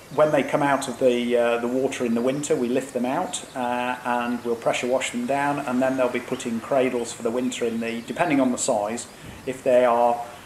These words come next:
over twenty-six foot, we'll put them in a cradle in the bottom yard here on the quay. If they're a little bit smaller than that, we'll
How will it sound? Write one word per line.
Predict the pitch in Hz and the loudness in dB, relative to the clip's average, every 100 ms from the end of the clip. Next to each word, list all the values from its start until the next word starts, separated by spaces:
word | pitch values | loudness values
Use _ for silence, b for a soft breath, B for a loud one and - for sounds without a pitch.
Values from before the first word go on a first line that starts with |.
| B | B
over | 143 143 127 | 2 2 2
twenty-six | - 131 113 123 117 113 - 120 - | 0 -2 0 -2 -2 -4 -4 -6 -6
foot, | - 123 123 - | -2 0 0 2
we'll | 120 | 2
put | 113 - 117 | 2 -2 -6
them | 113 | -4
in | 107 | -4
a | |
cradle | - 123 117 113 | 0 2 2 0
in | 110 | -2
the | 107 | 0
bottom | 143 139 117 | 0 0 -2
yard | 120 120 139 139 | 0 2 2 0
here | - 120 113 | -2 -2 0
on | 113 | -2
the | 110 | -4
quay. | - 139 139 139 B B B B - | -2 0 2 -2 B B B B -12
If | - | -6
they're | 113 | -4
a | 117 | 0
little | 135 131 | -2 -2
bit | 120 123 | -2 -2
smaller | - 135 131 120 | -2 0 2 0
than | 120 | 0
that, | 123 127 | 0 -2
we'll | 123 | -2